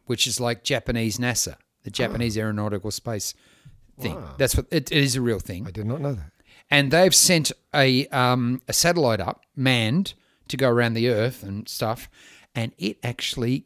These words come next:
Speaker 1: gets struck by something that the alien mothership has shot at them, but they see it all happen on the camera and they can't understand what's going on. The twist is the pilot, a female of the, of the, um,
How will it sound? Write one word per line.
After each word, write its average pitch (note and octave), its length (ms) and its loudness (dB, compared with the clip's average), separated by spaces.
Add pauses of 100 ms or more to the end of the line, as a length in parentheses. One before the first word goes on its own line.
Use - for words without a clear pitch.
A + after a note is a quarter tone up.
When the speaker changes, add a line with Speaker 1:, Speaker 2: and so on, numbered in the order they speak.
Speaker 1:
gets - 460 -4 (100)
struck - 580 -2
by A#2 160 0
something G#2+ 680 -2 (720)
that B2 320 -4
the A#2+ 340 0
alien A#2+ 440 2
mothership A#2+ 480 0
has G#2 80 -2
shot - 300 0
at A#2 180 -2
them, F2 240 -12 (380)
but A#2 100 -6
they C3+ 120 0
see D3+ 280 2
it D3 80 2
all C3 120 2
happen B2 260 -4
on A2 100 -2
the G#2+ 80 -6
camera C#3+ 340 -2
and G#2+ 80 -2
they A2 80 -2
can't B2+ 360 -6
understand A2+ 460 -4
what's G#2+ 120 -8
going B2 240 -4
on. A#2+ 140 -2 (480)
The C3+ 80 -8
twist - 480 -2
is A#2 420 2 (240)
the A2+ 80 -2
pilot, E3 640 -2
a C#3 60 -6
female C#3+ 880 -2 (100)
of B2 200 -4
the, A2 160 -2 (100)
of G#2+ 220 -4
the, G#2+ 280 0
um, G#2 320 -2